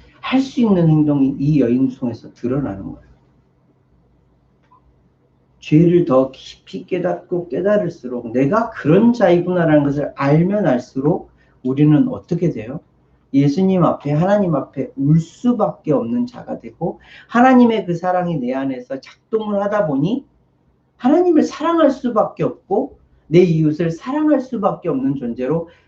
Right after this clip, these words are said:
살아갈 수밖에 없게 됩니다. 내 것을 다 드려서, 내 귀한 것을 다 드려서 그렇게 살아갈 수밖에 없는 자가 되는 거예요.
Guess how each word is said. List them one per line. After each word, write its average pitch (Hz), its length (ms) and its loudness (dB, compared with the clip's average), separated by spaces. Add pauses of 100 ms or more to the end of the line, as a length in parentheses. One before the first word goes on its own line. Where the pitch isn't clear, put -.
(120)
살아갈 185 420 0
수밖에 - 440 -18
없게 - 320 -20
됩니다. - 220 -20 (640)
내 120 160 -8
것을 123 300 -10
다 - 340 -20
드려서, - 540 -20 (320)
내 151 200 4
귀한 143 360 0
것을 123 300 -8
다 - 160 -20 (240)
드려서 117 520 -14 (880)
그렇게 - 260 -16
살아갈 160 480 -6
수밖에 123 460 -10
없는 104 260 -10
자가 - 260 -20
되는 101 300 -18
거예요. - 120 -20